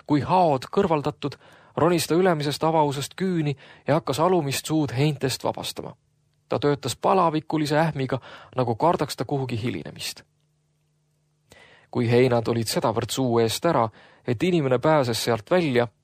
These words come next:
võttis Indrek isa ja tõstis ta küünisuu peale, nii et väljas seistes ulatuks ta kätte saama. Siis kargas ülalt august välja ja läks isa sülle võtma. Aga enne, kui ta seda jõudis teostada, tõusis küsimus,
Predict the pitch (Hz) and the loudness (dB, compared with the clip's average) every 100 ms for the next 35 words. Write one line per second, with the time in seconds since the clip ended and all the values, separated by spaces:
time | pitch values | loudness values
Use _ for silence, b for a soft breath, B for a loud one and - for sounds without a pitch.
0 | _ _ _ _ _ _ _ _ - 135 | _ _ _ _ _ _ _ _ -2 -2
1 | - 120 175 143 107 - 160 135 123 139 | 0 -2 0 -2 -2 -4 -2 -2 -2 -4
2 | - 123 117 151 170 147 127 135 139 139 | -6 -8 -6 -4 -2 -2 -2 0 2 4
3 | 131 120 B B B - 127 127 185 185 | 4 0 B B B -2 0 2 2 4
4 | 151 - 165 160 - 143 - b b b | 2 2 0 0 -2 -4 -4 b b b
5 | 156 165 - 147 - 113 113 - - - | 2 2 -2 -6 -4 -4 -4 -6 -14 -12
6 | - - _ _ _ _ _ _ _ _ | -16 -18 _ _ _ _ _ _ _ _
7 | _ _ _ _ - - 147 135 160 151 | _ _ _ _ -14 -4 -2 2 2 2
8 | 139 151 175 131 165 175 143 - 185 185 | 0 2 0 2 0 0 -4 0 2 4
9 | 156 143 B B B - 165 196 190 185 | 2 -2 B B B 2 2 2 -2 0
10 | 165 143 151 76 73 - _ - _ _ | 0 2 0 0 -2 -6 _ -18 _ _
11 | _ _ _ _ _ _ - 135 160 214 | _ _ _ _ _ _ -4 2 4 4
12 | 190 175 170 165 202 185 170 151 180 165 | 2 0 0 0 2 2 0 0 0 0
13 | 151 - 202 196 165 - 160 160 B B | -4 -2 2 2 2 -6 0 0 B B
14 | B - 175 151 151 - 156 147 - | B 0 2 2 0 -2 -2 -2 -4